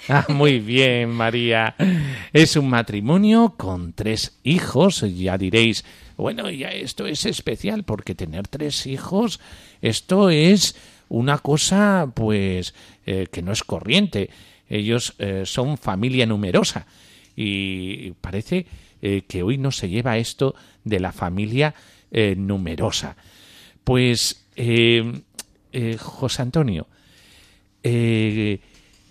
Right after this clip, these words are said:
¿cómo tú descubriste que Dios te llamaba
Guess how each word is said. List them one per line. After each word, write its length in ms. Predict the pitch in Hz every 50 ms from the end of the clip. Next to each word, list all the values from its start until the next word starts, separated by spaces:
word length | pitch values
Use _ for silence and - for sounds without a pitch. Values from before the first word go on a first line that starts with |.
| _ -
¿cómo 320 | 196 220 226 226 214 -
tú 180 | - - 165 139
descubriste 920 | 139 127 - - - - 107 104 95 127 180 180 - - - - 185 180 165 - - - - _ _ - - - - - _ _ _ - - _ _ _ _ _ _ _ -
que 140 | - 107 98
Dios 560 | 92 104 117 160 185 180 - - - - _ _ _ _ _ _
te 160 | - - 101 85
llamaba 600 | 85 78 90 107 151 175 175 180 185 175 -